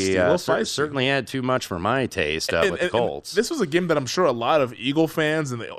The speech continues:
Speaker 1: Eagles organization maybe had circled 'cause it was supposed to be Carson Wentz going back to Philadelphia.
Speaker 2: Mm-hmm.
Speaker 1: But, uh, now it's gonna be Taylor Heinicke. But so it's, yeah, it's Thursday night against the Texans. Then the next Monday on
Speaker 2: Commanders
Speaker 1: the fourteenth, the Commanders.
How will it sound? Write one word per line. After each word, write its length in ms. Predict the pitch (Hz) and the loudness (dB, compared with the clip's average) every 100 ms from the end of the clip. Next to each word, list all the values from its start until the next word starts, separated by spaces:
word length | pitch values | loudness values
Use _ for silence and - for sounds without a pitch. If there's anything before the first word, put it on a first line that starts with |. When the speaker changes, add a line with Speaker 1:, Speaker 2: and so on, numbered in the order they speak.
| 110 | 0
Speaker 1:
Eagles 240 | 139 139 | 2 4
organization 480 | 131 120 110 117 135 | 4 2 -2 -4 -2
maybe 160 | 139 135 | -2 0
had 140 | 135 | -2
circled 340 | - 143 139 143 | 2 2 2 0
'cause 140 | 127 | 0
it 40 | 123 | 0
was 100 | - | -2
supposed 320 | 107 139 135 | -2 -2 0
to 40 | |
be 120 | 135 | -6
Carson 420 | 117 123 123 135 123 | -4 -4 -2 -4 -4
Wentz 180 | 127 | -6
going 280 | - 123 113 | -4 -4 -4
back 260 | 107 110 - | -4 -4 -4
to 80 | 135 | -4
Philadelphia. 640 | 139 131 117 123 - 147 | 0 2 2 2 2 4
Speaker 2:
Mm-hmm. 300 | 135 120 117 131 - | 4 2 0 -2 -2
Speaker 1:
But, 160 | 135 123 | 0 2
uh, 160 | 113 117 | 0 0
now 160 | 123 | -4
it's 100 | 120 | -4
gonna 80 | 127 | -8
be 80 | 117 | -10
Taylor 280 | - 123 98 | -4 -4 -4
Heinicke. 600 | 117 120 135 147 143 143 _ _ _ | -4 -4 -4 -2 -2 -2 _ _ _
But 340 | 127 131 117 | 0 0 -2
so 160 | - 139 | -2 -2
it's, 160 | 123 147 | 0 -4
yeah, 200 | 117 95 _ - | -4 -4 _ -6
it's 160 | 127 - | -6 -2
Thursday 460 | 165 175 180 196 | 0 0 2 0
night 180 | 165 143 | 0 -2
against 220 | 135 139 | -2 -6
the 60 | 139 | -4
Texans. 500 | - 113 - 113 107 | -2 -2 -6 -10 -8
Then 200 | 117 113 | -8 -4
the 100 | 110 | 0
next 260 | 139 - | 0 0
Monday 260 | 131 123 117 | 0 2 2
on 100 | 110 | 2
Speaker 2:
Commanders 300 | 92 101 113 | 2 2 4
Speaker 1:
the 60 | 110 | 2
fourteenth, 180 | 120 127 | 2 -2
the 40 | |
Commanders. 480 | - 123 110 110 | -6 -6 -4 -4